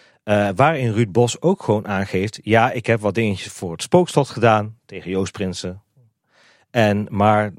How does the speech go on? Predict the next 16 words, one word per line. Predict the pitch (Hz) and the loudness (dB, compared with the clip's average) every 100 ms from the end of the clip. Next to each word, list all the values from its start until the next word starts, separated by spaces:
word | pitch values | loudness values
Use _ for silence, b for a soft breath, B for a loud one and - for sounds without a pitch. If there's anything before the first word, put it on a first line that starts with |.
| - | -20
dat | _ 110 | _ -6
is | 101 | -2
allemaal | 107 101 | -2 -2
niet | 98 | -2
heel | 98 92 | -2 -4
erg | 90 90 | -4 -8
interessant. | 101 92 98 104 - - _ b b b b b b b _ | -8 -6 0 0 0 -12 _ b b b b b b b _
Dus | 123 | 0
dat | 156 | 2
waren | 165 165 147 135 | 2 2 2 2
al | |
twee | 120 139 | 2 0
gegevens. | 104 107 90 - | 0 -2 -4 -4
Nou, | 107 | -8
ik | - | -4
heb | 110 | -4